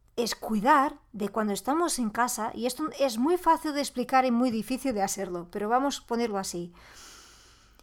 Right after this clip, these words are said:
Si cuando estamos con nuestros amigos, nosotros o nuestros compañeros de trabajo, hacemos el esfuerzo para no perder los papeles a la primera, ¿eh? Y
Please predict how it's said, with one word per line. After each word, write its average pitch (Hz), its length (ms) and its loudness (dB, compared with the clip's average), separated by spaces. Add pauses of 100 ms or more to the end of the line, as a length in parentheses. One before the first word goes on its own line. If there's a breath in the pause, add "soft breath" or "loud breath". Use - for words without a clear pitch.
(640 loud breath)
Si 262 140 -2
cuando 359 300 4
estamos 202 640 2
con - 180 -6
nuestros 233 420 -2
amigos, 220 400 -2
nosotros 196 500 -4
o 180 60 -6
nuestros 202 320 -6
compañeros 214 420 -2
de 190 60 -8
trabajo, 196 420 -6
hacemos 240 440 -2
el 226 80 -2
esfuerzo 220 640 -2 (800)
para 196 180 -2
no 208 180 -4
perder 220 240 0
los 269 120 4
papeles 254 340 4
a 190 80 0
la 180 140 -4
primera, 254 560 4 (100)
¿eh? 202 240 -10 (580 soft breath)
Y 180 380 -2